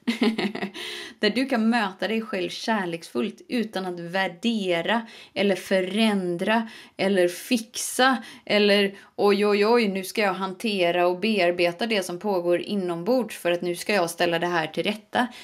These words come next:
När du överlämnar dig till den högsta intelligensen och så säger du: "Du, jag har noll koll badboll på hur var det man var människa nu igen?" <laughs>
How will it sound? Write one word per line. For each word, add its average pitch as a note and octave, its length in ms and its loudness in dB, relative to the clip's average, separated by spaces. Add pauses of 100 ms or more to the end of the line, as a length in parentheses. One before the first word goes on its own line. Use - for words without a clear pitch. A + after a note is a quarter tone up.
(120)
När F#3+ 120 0
du - 240 0
överlämnar F3 960 2
dig A3+ 360 0
till F3+ 140 -4
den F3 140 -4
högsta G#3+ 340 -4
intelligensen F3+ 720 -2
och F#3 80 -2
så F3 140 -2
säger F3+ 360 0
du: E3 240 0 (360)
"Du, B3 320 2 (400)
jag A3 100 2
har G#3 60 0
noll F#3+ 240 2
koll F#3 240 0
badboll F#3+ 520 0
på - 300 0 (760)
hur G#3 100 0
var F#3+ 280 4
det G3 60 4
man G3 220 4
var F#3 160 4
människa G3 440 2
nu A3 200 8
igen?" G3 320 2 (240)
<laughs> - 160 -2